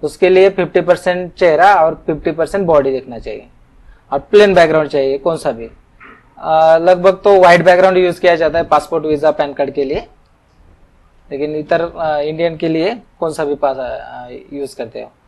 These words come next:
तो चलो इसको क्विक्स टूल लिया मैंने, मैजिक टूल लेता हूँ। इसमें selection होता है, जो भी one color है वो selection होता है। आ, ज़्यादा पूरा selection नहीं हो गया है तो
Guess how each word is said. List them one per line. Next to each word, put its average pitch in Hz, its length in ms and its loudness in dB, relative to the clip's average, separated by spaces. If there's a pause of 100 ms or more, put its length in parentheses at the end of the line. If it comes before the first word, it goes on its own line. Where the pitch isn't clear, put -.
(420)
तो 156 100 -6
चलो 156 460 0
इसको 175 400 -4 (2750)
क्विक्स 180 260 -6
टूल 170 140 -2
लिया 160 220 -2
मैंने, 147 300 -14 (1080)
मैजिक 156 380 -4
टूल 147 140 -2
लेता 120 260 -8
हूँ। 113 120 -14 (540)
इसमें 196 240 -4
selection 196 500 0
होता 143 240 -4
है, - 120 -18 (1200)
जो 175 160 2
भी 214 100 6
one 208 240 6
color 208 300 4
है 170 80 -2 (400)
वो 208 120 4
selection 180 420 -4
होता 135 240 -8
है। - 120 -18 (1080)
आ, 143 160 -10
ज़्यादा 156 320 2
पूरा 180 260 2
selection 185 420 -4
नहीं 185 160 -2
हो 170 140 2
गया 147 140 0
है 160 80 0
तो 196 140 -4